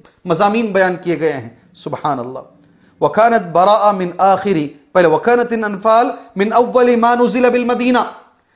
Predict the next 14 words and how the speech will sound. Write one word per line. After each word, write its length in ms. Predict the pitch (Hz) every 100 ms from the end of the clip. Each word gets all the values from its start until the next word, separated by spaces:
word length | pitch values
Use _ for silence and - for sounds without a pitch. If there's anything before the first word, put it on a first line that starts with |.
| _ 139
जब 220 | 185 196
मदीने 340 | 190 240 262
को 140 | 254 240
आए 160 | 247
तो 140 | 254 233
पहली 420 | - 247 262 277
सूरतों 440 | - 254 254 262
में 420 | 254 269 247 -
सूरह 260 | - 247 254
अनफाल 340 | 240 233 247
नाजिल 300 | 226 202 175
हुई, 240 | 127 117 - _ _ _ _
ठीक 200 | 185 175
है। 220 | 254 -